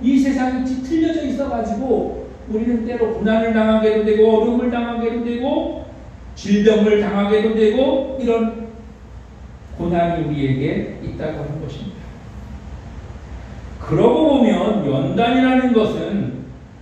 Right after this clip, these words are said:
하나님이 우리를 단련시키셔서 무슨 영웅을 만들려고 하시는 것이 아니라 이 뒤틀려져 있는 어려운 세상을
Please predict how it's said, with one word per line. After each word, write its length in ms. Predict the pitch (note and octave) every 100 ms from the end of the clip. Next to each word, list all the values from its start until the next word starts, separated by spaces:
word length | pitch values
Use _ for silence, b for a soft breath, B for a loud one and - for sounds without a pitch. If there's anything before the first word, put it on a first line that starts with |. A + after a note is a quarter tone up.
| -
하나님이 720 | C4 C4+ C4+ C4 C4 A#3 G3+
우리를 680 | G#3+ B3 A#3 - - - -
단련시키셔서 1300 | - G#3 B3 B3+ - - A3+ G#3 G#3 G#3+ - - - - - -
무슨 520 | - B3+ B3+ G3+ - - -
영웅을 680 | E3 F#3+ A3+ C4+ C#4 C#4
만들려고 640 | C4 A3+ A3+ B3 A#3+ A#3 A3+
하시는 340 | G3+ A#3 A#3+
것이 240 | A#3+ G#3 -
아니라 800 | - C3+ - A3 G3+ - - - - - - - - - - - - - - - - C#4
이 180 | C#4
뒤틀려져 800 | C4+ B3+ C4 D4 D4 C#4 C4+ C4
있는 360 | A#3 A3+ A#3 -
어려운 500 | - A3 C4+ C4+ C4
세상을 800 | A#3+ A3+ A3+ A#3+ G#3+ - -